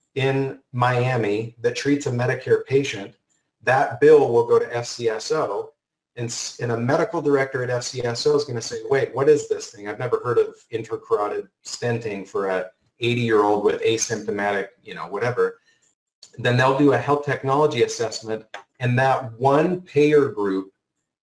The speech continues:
just F C S O, which is Florida and the U S Virgin Islands, they will determine if Medicare is gonna reimburse for that, just for that jurisdiction.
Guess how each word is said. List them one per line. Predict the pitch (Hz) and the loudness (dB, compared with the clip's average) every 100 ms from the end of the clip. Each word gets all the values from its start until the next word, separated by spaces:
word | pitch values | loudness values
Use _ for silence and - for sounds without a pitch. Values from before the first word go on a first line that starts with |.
| _ | _
just | - 143 147 - - | 0 2 2 0 0
F | 147 | 0
C | 147 - | 0 0
S | 131 120 | 0 2
O, | 123 110 | 4 4
which | 104 | 4
is | 104 - | -4 -6
Florida | - 127 139 139 | -4 2 4 2
and | 127 | 0
the | 117 | -2
U | 123 | -2
S | 123 - | -4 -4
Virgin | 123 120 117 | -8 -4 -2
Islands, | 117 110 101 98 | -2 -4 -6 -12
they | - 120 143 | 2 4 6
will | 151 | 4
determine | 143 120 - 120 113 110 | 4 0 -2 -2 0 -2
if | 117 - | -4 -2
Medicare | 113 120 - 117 | -2 -2 0 0
is | 110 | 0
gonna | 107 104 | -4 -2
reimburse | 107 107 107 113 - | -2 2 4 2 0
for | 101 | -4
that, | 95 95 - _ _ | -2 -4 -6 _ _
just | 123 123 - | -2 -2 -2
for | 123 | 0
that | 113 98 | 2 0
jurisdiction. | - 107 104 - 123 - - | 0 0 0 -4 -6 -8 -14